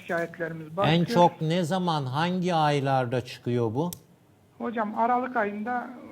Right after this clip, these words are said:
Speaker 1: yani bu ayda başlıyor.
Speaker 2: Evet.
Speaker 1: Aralık ayında başlıyor.
Speaker 2: Tamam.
Speaker 1: Bu Aralık, Ocak, Şubat, Mart
Speaker 2: Tamam.
Speaker 1: aylarını biz, e, sıkıntılı geçiriyoruz.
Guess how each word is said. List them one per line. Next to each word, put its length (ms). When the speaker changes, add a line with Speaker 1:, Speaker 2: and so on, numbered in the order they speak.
Speaker 1:
yani 200
bu 60
ayda 320
başlıyor. 500
Speaker 2:
Evet. 200
Speaker 1:
Aralık 340
ayında 280
başlıyor. 260
Speaker 2:
Tamam. 260
Speaker 1:
Bu 220
Aralık, 420
Ocak, 360
Şubat, 360
Mart 200
Speaker 2:
Tamam. 160
Speaker 1:
aylarını 400
biz, 100
e, 800
sıkıntılı 380
geçiriyoruz. 600